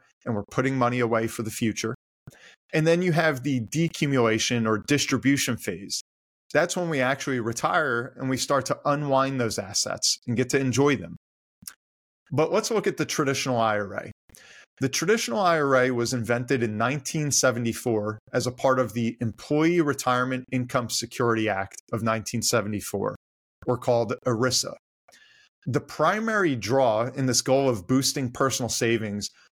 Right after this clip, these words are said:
were the, again, quote unquote, tax advantages of the I R A. So what the I R A did then and still does today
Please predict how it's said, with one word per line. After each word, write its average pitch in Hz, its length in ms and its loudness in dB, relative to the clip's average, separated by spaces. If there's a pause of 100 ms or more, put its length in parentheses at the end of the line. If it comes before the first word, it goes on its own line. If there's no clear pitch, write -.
(140)
were 139 220 4
the, 120 340 -2 (120)
again, 117 360 -2
quote 143 240 2
unquote, 127 400 0 (120)
tax 143 460 -4
advantages 113 960 -2
of 110 160 0
the 113 140 2
I 110 180 2
R 113 160 0
A. 120 200 -2 (880)
So - 180 0
what 160 140 0
the 147 140 2
I 165 180 2
R 170 160 2
A 151 160 2
did 123 340 -2
then 127 500 -2
and 123 160 0
still 135 260 2
does 123 340 2
today 113 540 0